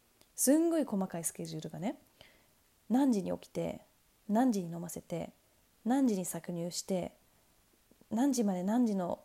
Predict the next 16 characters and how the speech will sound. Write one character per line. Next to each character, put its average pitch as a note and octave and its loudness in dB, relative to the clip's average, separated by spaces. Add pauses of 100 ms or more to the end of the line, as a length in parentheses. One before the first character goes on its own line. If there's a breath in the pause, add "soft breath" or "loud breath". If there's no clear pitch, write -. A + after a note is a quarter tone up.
(120)
お F#3+ -2
昼 F#3 -2
寝 F3 2
で E3+ 0
あ F3 -2
っ F3 -12
て、 - -2 (560)
と C4+ 2
い C#4 2
う C#4 0
こ D#4 0
と D4 4
が、 A#3 0 (680)
例 A3 4
え G3 2
ば D#3+ -2